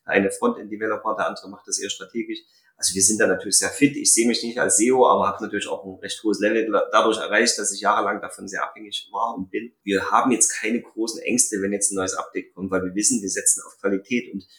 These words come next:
machen auch keine krassen, äh, abenteuerlichen Dinge mehr, die früher vielleicht gereizt hätten. Ja. Und darum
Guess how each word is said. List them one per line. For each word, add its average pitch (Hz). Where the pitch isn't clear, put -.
machen -
auch -
keine 107
krassen, 107
äh, 98
abenteuerlichen 104
Dinge 123
mehr, 95
die 95
früher 110
vielleicht 95
gereizt 92
hätten. 92
Ja. -
Und 98
darum 104